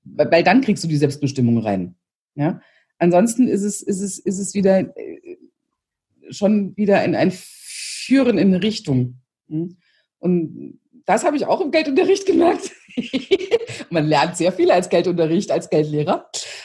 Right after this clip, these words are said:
Ähm, äh, ähm, kriegst du sehr schnell Gegenwind.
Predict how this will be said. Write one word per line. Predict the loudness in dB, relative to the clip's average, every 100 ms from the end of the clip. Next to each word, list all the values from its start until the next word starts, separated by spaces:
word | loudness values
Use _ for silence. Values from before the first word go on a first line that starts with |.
| -6 0
Ähm, | 2 4 2 -2 -4 -6 _ _ _ _ _
äh, | -2 0 2 2 2 0
ähm, | 0 0 0 -2 -6
kriegst | -10 -8 -8
du |
sehr | 0 0
schnell | 2 -2 0
Gegenwind. | 0 0 2 0 -2